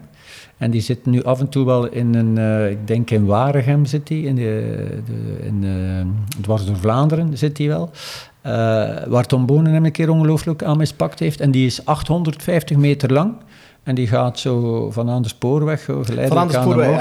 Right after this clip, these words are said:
Speaker 2: ja,
Speaker 1: Ja, ja,
Speaker 2: inderdaad.
Speaker 1: daar naar omhoog. En, eh, als ze koerste, en dat was een tip van Frankie van Ooyen, die zei van, "Ja, één keer in de week moet ik dat gaan doen."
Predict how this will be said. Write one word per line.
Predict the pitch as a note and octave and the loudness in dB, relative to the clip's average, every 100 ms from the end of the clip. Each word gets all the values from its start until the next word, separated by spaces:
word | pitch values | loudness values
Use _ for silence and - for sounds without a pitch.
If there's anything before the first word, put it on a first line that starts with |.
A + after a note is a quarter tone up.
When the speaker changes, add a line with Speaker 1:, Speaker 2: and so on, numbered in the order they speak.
| A#2 | 0
Speaker 2:
ja, | |
Speaker 1:
Ja, | B2+ - | 2 4
ja, | D#3+ | 2
Speaker 2:
inderdaad. | A#2 | 2
Speaker 1:
daar | C3+ B2+ | 2 2
naar | B2+ B2 | 2 2
omhoog. | A#2+ C#3+ F3 - - - - - | 2 2 0 -4 -12 -14 -16 -8
En, | - C#3 C3+ C3 C3 | -2 0 0 2 2
eh, | C3 B2+ B2+ B2 - - | 4 2 2 0 -4 -2
als | B2+ | 0
ze | A#2 | 0
koerste, | - G3+ G3+ - C4+ - - _ - | 0 -2 -2 -4 -6 -6 -18 _ -8
en | A#2+ | -2
dat | A#2 | 0
was | G#2+ A2+ | 0 0
een | G2+ | 0
tip | C#3+ C#3 | -2 -2
van | C3 A2+ | 0 0
Frankie | B2+ A#2 A#2+ | 2 0 0
van | G2+ G#2+ A2+ | 2 2 2
Ooyen, | D#3+ F3 F#3 E3+ | 2 0 -2 -4
die | A#2 | -2
zei | A2 G#2+ G2+ | 0 0 0
van, | G#2 A2+ G#2+ G2 | -2 -2 -2 -2
"Ja, | - | -2
één | C#3 D3 | -2 -2
keer | C#3+ | -2
in | B2+ | -2
de | B2 | -2
week | C3 | -2
moet | C3 A2+ | -2 -2
ik | |
dat | A2+ G#2 | -2 -2
gaan | G#2+ G#2 | 0 0
doen." | C3+ | 0